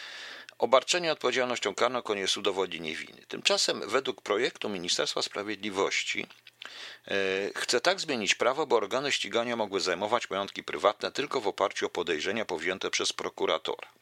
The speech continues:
Dowcip polega na tym, że prokurator występuje do sądu, sąd daje oczywiście zgodę, bo wiadomo, jaki to sąd, i konfiskują majątek. A gdy podejrzenia będą, są niesłuszne,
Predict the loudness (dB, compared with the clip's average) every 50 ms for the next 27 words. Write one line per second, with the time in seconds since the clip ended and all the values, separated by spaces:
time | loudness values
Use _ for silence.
0 | -20 -20 -20 _ _ -20 -20 -20 -18 -16 -16 -14 -14 -14 -14 -16 -16 -18 -14 -4
1 | 2 2 2 4 2 -2 2 2 2 2 2 4 4 2 4 2 -2 -2 -2 -2
2 | 0 0 0 0 0 -2 0 0 0 0 0 2 0 2 2 0 -2 0 0 2
3 | 2 2 0 -2 -4 -2 0 0 2 2 2 2 2 2 2 2 2 2 2 2
4 | 2 2 2 0 0 0 0 2 4 4 4 4 2 2 2 2 2 2 0 0
5 | -2 -2 -4 -4 -4 -2 -2 0 0 0 2 2 2 2 2 -2 -2 0 0 0
6 | 0 0 -2 -2 -4 -6 -8 -10 -10 -6 -4 -4 -2 -2 0 -2 -2 -4 -8 -12
7 | -16 -20 -20 -20 -20 -20 -18 -14 -12 -12 -10 -10 -12 -14 -16 _ -8 -2 -2 -2
8 | -2 -2 -6 -10 -20 -20 -20 -20 -20 -20 -20 -20 -18 -14 -10 -2 2 4 4 4
9 | 4 4 4 4 4 4 4 4 4 4 2 -2 -6 0 4 4 4 4 4 0
10 | -4 -6 -10 -12 -10 -6 -2 0 0 2 2 0 2 2 2 2 4 4 4 4
11 | 4 4 2 2 2 2 2 2 2 -2 -4 -2 2 4 6 6 6 4 4 2
12 | 4 4 4 4 4 4 4 4 4 2 0 0 0 -2 -6